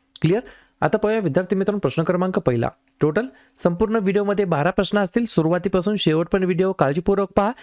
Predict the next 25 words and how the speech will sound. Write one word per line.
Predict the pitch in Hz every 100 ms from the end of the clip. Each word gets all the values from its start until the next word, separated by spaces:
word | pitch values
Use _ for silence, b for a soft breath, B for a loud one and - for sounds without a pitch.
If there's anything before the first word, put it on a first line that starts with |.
| B -
एक | - 175
एक | 214
प्रश्न | 190 170 190
महत्त्वाचा | 139 147 185 196
आहे, | 190
तुम्ही | 208 202
कोणत्याही | 190 170 160 175
परीक्षेची | 196 160 135 - 185
तयारी | 160 123 117
करा. | 123 120 B B B _
प्रश्न | 151 190
क्रमांक | 202 208 214
पहिला | 202 165 202
काय | 196 185
आहे? | 175 233 B B B _ -
कोणत्या | 185 196 - 254
राज्य | 233 151 139 185
सरकारने | - 131 165 170 127 165 b b b -
शालेय | - 196 165 180 202 226
मुलांसाठी | 240 165 139 185 175 123 113 147 196 B B
शिक्षा | - - 196 - - 220 254
संजीवनी | 254 - 160 151 165 165 180 208 -
विमा | 120 151 196
योजना | 214 139 135 156 175
नावाची | 147 127 120 -